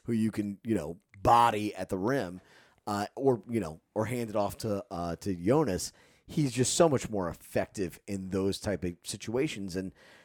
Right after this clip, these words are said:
that's why everybody's kinda killing them, their chance in the playoffs and everything. And it's like, it seems entirely matchup dependent. I think they'd get mauled by Denver. I think they'd get mauled by, uh,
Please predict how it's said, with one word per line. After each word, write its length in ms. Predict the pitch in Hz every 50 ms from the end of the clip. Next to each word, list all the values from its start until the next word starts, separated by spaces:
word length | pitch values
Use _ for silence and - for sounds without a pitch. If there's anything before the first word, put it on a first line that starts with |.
| _ _ _ -
that's 240 | 147 165 - -
why 420 | - 165 151 143 135 131 127 123 117 - _ _ _ _ - _ _ _ _ _ _ _ _
everybody's 440 | 147 160 185 190 185 170 156 139 -
kinda 240 | - - 143 123 104
killing 380 | - - - 156 156 160 160 131
them, 220 | 117 107 104 101 98
their 100 | 95 90
chance 340 | - - 117 117 117 110
in 80 | - -
the 60 | -
playoffs 580 | - - - 127 135 139 127 117 117 113 - -
and 80 | 107
everything. 300 | 107 110 117 107 - 110
And 80 | 104 104
it's 100 | - -
like, 220 | 107 104 101 - _ - - - - - - _ _ _ _ _ -
it 100 | 147 -
seems 400 | - - - 180 165 143 120 113 - -
entirely 720 | - 113 104 - - - - - 240 196 139 113 101 98
matchup 440 | 95 98 98 90 87 - - 87 -
dependent. 420 | - - - 87 71 65 57 50 - _ _ _
I 200 | - 117 117 117
think 220 | - - 113 101 87
they'd 180 | 104 95 80
get 240 | - 92 82 82 - _ _ 82 76 73 80
mauled 520 | 90 101 110 110 104 107 110 123 120 104
by 160 | 120 113 110
Denver. 540 | 98 87 123 135 143 135 147 147 143 139 135 - - - - - - _ -
I 160 | 90 92 90
think 200 | 80 104 98 87
they'd 160 | 92 90 80
get 220 | 80 87 80 71 71 73
mauled 480 | 76 82 92 95 95 101 101 104 95 87
by, 440 | 92 90 87 85 85 87 85 82 - _ _ _ _ _ _ _ _ _ _
uh, 500 | - 82 80 80 80 78 78 78 80 78